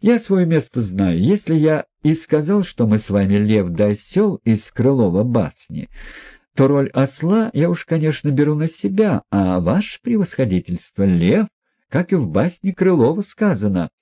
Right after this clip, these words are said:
«Могучий лев, гроза лесов, от старости лишился силы.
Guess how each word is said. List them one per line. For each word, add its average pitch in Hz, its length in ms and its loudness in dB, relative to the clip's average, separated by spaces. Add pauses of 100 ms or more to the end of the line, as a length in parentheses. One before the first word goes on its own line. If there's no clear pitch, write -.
(280)
«Могучий 107 800 0
лев, 135 340 0 (360)
гроза 110 500 0
лесов, 143 580 -2 (680)
от 104 220 -4
старости - 920 -4
лишился 131 800 -2
силы. 110 680 -2